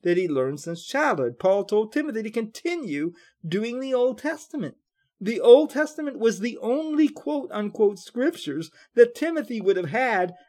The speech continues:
access to at the time. The so-called New Testament wasn't even completed until thirty-five years after this letter was written.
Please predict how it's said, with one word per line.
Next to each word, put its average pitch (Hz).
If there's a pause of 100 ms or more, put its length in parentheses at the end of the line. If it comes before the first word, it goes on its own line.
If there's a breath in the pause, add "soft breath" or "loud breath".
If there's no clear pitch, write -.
(160)
access 240
to 151
at 170
the 220
time. 311 (1500)
The 247
so-called 254
New 240
Testament 214 (220 soft breath)
wasn't 285
even 220
completed 254
until 196
thirty-five 196
years 143
after 247
this 147
letter 131
was 113
written. 143